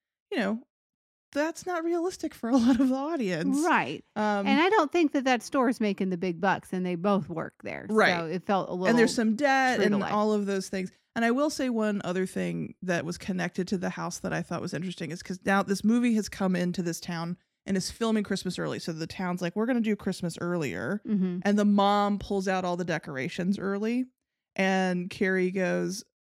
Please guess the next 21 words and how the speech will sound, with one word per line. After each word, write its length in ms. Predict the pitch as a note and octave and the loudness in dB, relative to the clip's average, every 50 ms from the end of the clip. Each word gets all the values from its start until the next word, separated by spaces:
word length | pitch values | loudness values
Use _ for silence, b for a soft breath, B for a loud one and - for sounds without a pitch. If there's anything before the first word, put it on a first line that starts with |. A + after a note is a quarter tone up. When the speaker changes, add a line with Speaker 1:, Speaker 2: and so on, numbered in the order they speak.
| _ _ _ _ | _ _ _ _
Speaker 1:
"Mom, 460 | G#3 G#3 G#3 G#3 G#3+ G#3 G#3 G#3 G#3 - - _ _ | -4 -2 0 0 0 0 0 -2 -4 -6 -10 _ _
it's 120 | A3 - - | -10 -6 -4
a 40 | G#3 | -2
little 300 | A3+ C4+ E4 F4 C#4+ - | 0 0 0 2 2 2
early 280 | C4 C#4 C#4 C4+ C4+ | 2 2 2 2 0
for 140 | B3+ - B3 | 0 0 0
your 140 | G#3+ G3+ G3+ | 0 0 0
famous 360 | - - A3 G#3 G#3 G3+ - | 0 0 0 2 2 0 -2
Christmas 680 | - - - A3 G#3+ - - A3+ G3+ F#3+ F#3 - - - | -4 -4 -2 -2 -2 -2 -2 -2 -2 -2 -2 -4 -8 -8
explosion 920 | - E3+ - - - - - F#3 F#3 F3+ F3+ F3 F3 F3+ - E2 F2 - - - _ _ _ _ _ _ _ _ - | -10 -10 -8 -10 -12 -8 -4 -2 0 0 0 0 0 -2 -6 -6 -6 -8 -10 -12 _ _ _ _ _ _ _ _ -2
of 140 | G3 F#3 F3 | -2 0 0
decorations." 640 | F#3+ F3+ F#3 - F3 F3 E3 E3 F3+ - G3+ F#3 G#3+ | 0 -2 -2 -2 -2 -2 -2 -2 0 0 0 2 4
And 100 | A3 A#3 | 4 6
so 140 | A#3+ B3 - | 6 6 6
it 40 | |
was, 100 | - A#3 | 6 4
Speaker 2:
<laughs> 120 | A#3 A#3 A3 | 4 2 0
Speaker 1:
again, 200 | C4 C4 B3 A#3+ | 2 2 4 4
that 180 | A3 D#3+ - | 2 2 2
meta 320 | G#3+ A3+ G#3+ G#3+ G#3+ A#3 A#3 | 4 4 6 6 6 4 2
component. 600 | - C#4 A#3+ A#3+ A#3 B3 B3 A#3+ A#3+ B3 A#3 | 0 -2 -2 -2 -2 -2 -2 -2 -2 -4 -4